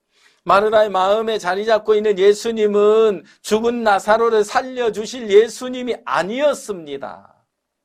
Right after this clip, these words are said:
"내 말이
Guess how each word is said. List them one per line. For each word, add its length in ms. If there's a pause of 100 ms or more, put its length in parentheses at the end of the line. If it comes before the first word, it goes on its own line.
(2750)
"내 200
말이 540